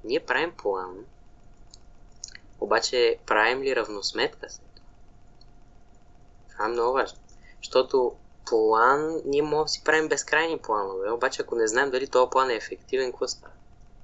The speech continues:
Нищо. Тогава, м, аз мога да си направя план, да не свърша нищо от него и това е.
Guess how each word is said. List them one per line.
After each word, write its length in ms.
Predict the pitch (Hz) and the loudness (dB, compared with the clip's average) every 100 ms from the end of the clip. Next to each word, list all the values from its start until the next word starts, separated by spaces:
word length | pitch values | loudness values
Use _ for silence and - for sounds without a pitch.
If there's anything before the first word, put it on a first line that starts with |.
| - - - - | -20 -20 -20 -6
Нищо. 300 | 147 - - - - - - - - - - | -2 -2 -4 -20 -20 -20 -20 -20 -20 -20 -16
Тогава, 300 | 117 117 120 123 | -4 0 0 -2
м, 160 | 127 123 - - - | -12 -16 -18 -20 -4
аз 200 | 156 - | -2 0
мога 100 | 165 | -2
да 40 | |
си 120 | 160 135 | -2 -4
направя 380 | 120 139 135 - | -2 -2 -2 -2
план, 380 | 101 101 127 143 | -2 0 0 -2
да 100 | 135 | -4
не 80 | |
свърша 420 | 123 151 156 - 127 | -2 -2 -2 -2 -4
нищо 400 | 139 - - 98 | -4 -8 -8 -10
от 220 | 92 98 | -10 -8
него 520 | 98 95 107 170 202 | -6 -2 0 0 0
и 120 | 190 - | -4 -6
това 260 | - | 0
е. 80 | 214 | 0